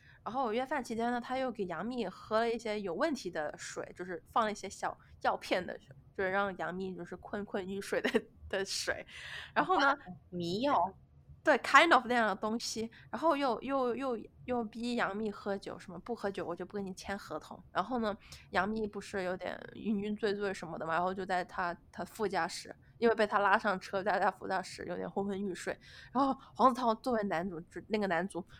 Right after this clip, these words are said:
Speaker 1: 然后就靠近她，然后说：“哇，你为什么会这么香？”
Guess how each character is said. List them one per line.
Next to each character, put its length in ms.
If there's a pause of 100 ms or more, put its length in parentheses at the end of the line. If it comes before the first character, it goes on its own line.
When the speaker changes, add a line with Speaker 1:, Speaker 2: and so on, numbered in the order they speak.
Speaker 1:
然 100
后 100
就 200
靠 240
近 120
她， 200
然 100
后 100
说 220
：“哇， 180
你 120
为 100
什 100
么 80
会 120
这 100
么 100
香？” 460